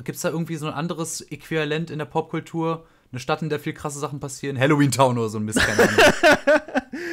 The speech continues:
Speaker 2: Es ist, ja, es, es ist wirklich ein Free-for-all. Also du kannst dir Mordheim wirklich vorstellen, ähm, das heißt die Stadt des Wahnsinns oder, nee, äh, oder die Stadt, Stadt der Verdammten.
Speaker 1: Mhm.
Speaker 2: Und, ähm, das war eine, eine imperiale Stadt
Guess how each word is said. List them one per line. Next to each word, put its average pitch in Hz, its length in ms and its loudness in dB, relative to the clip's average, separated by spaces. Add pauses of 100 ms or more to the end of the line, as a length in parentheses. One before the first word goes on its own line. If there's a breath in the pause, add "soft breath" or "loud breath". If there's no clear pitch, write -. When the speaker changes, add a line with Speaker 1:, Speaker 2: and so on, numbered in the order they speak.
(140)
Speaker 2:
Es 220 180 0
ist, - 240 -8
ja, 202 200 6
es, 190 100 -4
es 220 160 -4
ist 226 120 -8 (100)
wirklich 190 220 -4
ein 190 180 -4
Free-for-all. 147 680 -2
Also 156 220 -4
du 170 120 -8
kannst 208 300 -4
dir 196 100 -2
Mordheim 202 380 -2
wirklich - 180 -14
vorstellen, 190 460 -2
ähm, 165 380 -4
das 151 140 -16
heißt 185 300 0
die 175 40 -8
Stadt - 260 -4
des 147 140 -12
Wahnsinns 240 480 -2
oder, 160 160 -4
nee, 160 140 -2
äh, 151 320 -8
oder 151 220 -2
die 139 120 -14
Stadt, - 340 -8 (240 soft breath)
Stadt - 200 -4
der 165 80 -4
Verdammten. 226 480 -2 (540 soft breath)
Speaker 1:
Mhm. 127 200 -4
Speaker 2:
Und, 175 480 0
ähm, 165 260 -2
das 165 160 -2
war 175 120 4
eine, 175 320 2
eine 156 460 -4 (360)
imperiale 160 540 -2
Stadt - 440 -4